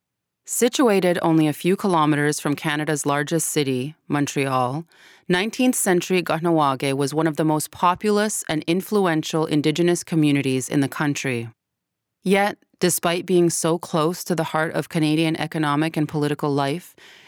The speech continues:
it was one of the few places in the densely populated Saint Lawrence Valley of the eighteen eighties that had never been systematically surveyed or mapped for its internal boundaries.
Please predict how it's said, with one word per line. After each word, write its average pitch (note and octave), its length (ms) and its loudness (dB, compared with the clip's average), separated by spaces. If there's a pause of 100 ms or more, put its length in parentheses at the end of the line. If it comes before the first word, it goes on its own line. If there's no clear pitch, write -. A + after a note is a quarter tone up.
it G3 120 2
was G3 160 4
one F#3+ 180 4
of G#3+ 120 -2
the G#3 60 2
few A3+ 300 0
places D#3 640 0
in D3+ 140 2
the C#3+ 80 2
densely D3+ 460 0
populated D#3 640 -2
Saint D#3 300 -2
Lawrence D3+ 300 0
Valley C#3 460 -2
of C#3 140 -6
the - 160 -4
eighteen D3+ 400 0
eighties C3+ 500 -2 (320)
that D#3+ 120 -2
had D#3+ 180 -2
never E3 320 2
been F#3+ 240 2
systematically D#3+ 920 0
surveyed C#3+ 680 0 (220)
or F3 180 2
mapped D3+ 500 0
for D3+ 200 -4
its C#3 200 -2
internal D#3 520 -2
boundaries. C3+ 720 -4